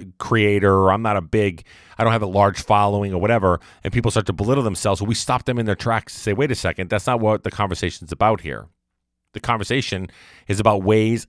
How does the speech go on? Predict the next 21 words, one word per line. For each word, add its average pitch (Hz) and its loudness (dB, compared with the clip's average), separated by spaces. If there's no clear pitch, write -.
and 104 -8
practices 95 -4
to 117 -2
be 107 -2
better 80 -2
and 92 -6
how 120 4
to 123 4
be 110 2
the 104 2
best 98 0
version 90 0
of 87 -8
you 95 2
to - -8
be 92 -2
able 92 2
to 92 -4
move 82 -4
things 90 -8
forward. 69 -2